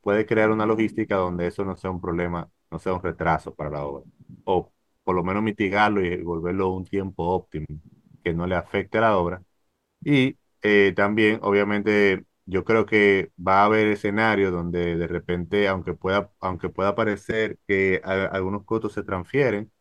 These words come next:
pero creo que también van a haber escenarios, porque aquí hay lugares, increíblemente, que están sobreprotegidos en varillaje, en columnas, o sea, que tienen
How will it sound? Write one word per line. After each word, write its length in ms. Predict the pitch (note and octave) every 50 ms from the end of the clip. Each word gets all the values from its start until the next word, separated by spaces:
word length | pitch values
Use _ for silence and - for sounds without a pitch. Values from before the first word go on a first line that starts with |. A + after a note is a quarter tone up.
| _ _ _ _ _ _ _ _ _ _ _
pero 200 | - G2+ G2 F2
creo 200 | - G#2+ A2 A#2
que 80 | B2
también 280 | A#2 B2 A#2+ A#2+ A#2+ A#2
van 120 | A2+ A2
a 60 | A2+ A2+
haber 140 | A2+ A2
escenarios, 260 | G#2 - A2+ A2 G#2+ G#2
porque 200 | G2+ E2+ F#2+ F2+
aquí 220 | - - A2 A#2
hay 80 | A#2 B2
lugares, 520 | A#2+ A#2+ A2 A2 A2+ A2+ G#2+ F#2 F2+ - -
increíblemente, 880 | - F2 F#2+ F#2 F#2 G2 G2+ G#2+ A#2 B2 A#2 A#2+ A#2 A2 G2 F#2+ F#2
que 60 | E2+ F2
están 240 | - - F#2+ G2
sobreprotegidos 1000 | F2+ - - - A#2+ A#2+ A#2+ A2 A2 G#2+ G#2 G2 F#2+ F2+ F#2 A2 G#2+ G2+ F#2+ - F#2+
en 80 | F2+
varillaje, 720 | F2+ F2 E2+ E2+ E2+ F2 F#2+ G#2 G#2+ G#2 G#2 G2+ G2 F#2+ F2+
en 160 | F2 E2+ D#2+
columnas, 560 | - - F2 F2+ G2 A2 G#2+ F#2+ F#2+ F2+ F2
o 40 | F2
sea, 160 | - F#2+ F2+
que 100 | F2 E2+ D#2+
tienen 360 | F#2 F#2 G2+ G#2 G#2 G#2